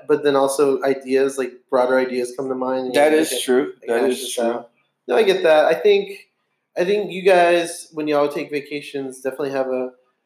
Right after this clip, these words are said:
Speaker 1: you know, a leisure
Speaker 2: <clears throat>
Speaker 1: kind of thought. I, I typically don't, and I don't, you know, I've been thinking about it. I know we've talked about it a little bit lately, um,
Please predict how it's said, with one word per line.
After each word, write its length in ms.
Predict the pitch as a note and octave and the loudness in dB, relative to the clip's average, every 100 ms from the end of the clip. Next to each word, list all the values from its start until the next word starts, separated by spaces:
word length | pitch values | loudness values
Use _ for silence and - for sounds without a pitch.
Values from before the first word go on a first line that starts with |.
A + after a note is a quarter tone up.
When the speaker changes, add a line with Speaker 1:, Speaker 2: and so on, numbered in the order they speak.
| - | -6
Speaker 1:
you 100 | C3+ | -2
know, 300 | B2+ B2+ B2+ | 0 2 2
a 20 | |
leisure 520 | B2+ C3+ C3 C3+ - | 0 -2 2 4 4
Speaker 2:
<clears throat> 20 | C#3+ | 2
Speaker 1:
kind 120 | C3 | -4
of 140 | A#2+ | -4
thought. 400 | A#2+ B2 C3+ C3 - - - _ - | 2 4 4 2 -4 -14 -20 _ 0
I, 240 | C#3 C3 | 2 2
I 80 | D3 | 0
typically 420 | C3+ F#3+ F#3+ G#3 | -4 -4 -4 -6
don't, 520 | E3 - F#3+ E3+ C3+ C#3+ | -8 -8 0 2 2 -2
and 180 | C#3 - | -6 0
I 100 | D#3 | 2
don't, 320 | E3+ F3 D#3 | 4 4 4
you 140 | D#3 D#3 | 4 4
know, 120 | D3+ | 4
I've 80 | D3 | 2
been 100 | D3+ | 2
thinking 200 | E3 D#3+ | -2 2
about 220 | D#3 D3 | 4 4
it. 140 | C#3+ C#3 | 4 4
I 60 | |
know 140 | C#3 C#3+ | 2 2
we've 180 | C#3 - _ _ _ _ | 0 -6 _ _ _ _
talked 160 | F3 C#3+ | -4 2
about 140 | C#3+ | 2
it 100 | C#3 | 2
a 20 | |
little 120 | C#3 C3+ | 2 0
bit 100 | C3 | 0
lately, 520 | C3 A#2+ C#3 C3 B2+ | 0 -2 -2 -2 -4
um, 460 | C3 B2+ A#2+ A#2 | -6 -6 -6 -10